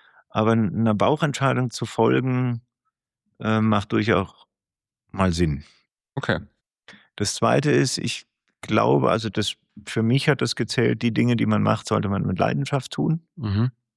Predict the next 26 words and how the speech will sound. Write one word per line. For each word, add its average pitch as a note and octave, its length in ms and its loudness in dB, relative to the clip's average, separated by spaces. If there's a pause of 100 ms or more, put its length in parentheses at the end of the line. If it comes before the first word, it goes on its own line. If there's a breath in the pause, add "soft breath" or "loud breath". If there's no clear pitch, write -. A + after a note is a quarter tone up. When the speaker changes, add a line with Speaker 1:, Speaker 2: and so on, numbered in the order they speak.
(440)
Speaker 1:
Weil - 240 -6
wenn G#2 180 2
du G2 240 2
ein, G2 440 -2
ein, - 300 -4
ein - 180 -4
Söldner G#2 420 2
bist, - 520 -2
wirst - 280 0
du F#2+ 60 0
nie F#2 440 2 (920)
Höchstleistungen E2+ 720 -2
erreichen - 400 -6
können. - 260 -8 (440)
Speaker 2:
Das - 200 -6
ist D2 120 -8
so, E2 100 -6
ja. - 320 -16 (200)
Speaker 1:
Ähm, F#2+ 460 -10
also F2+ 200 -6
du E2+ 60 -4
brauchst F2+ 360 0
Überzeugung F2 840 0 (420)
und, E2 300 -4 (200)
und, - 640 -10
äh, - 300 -4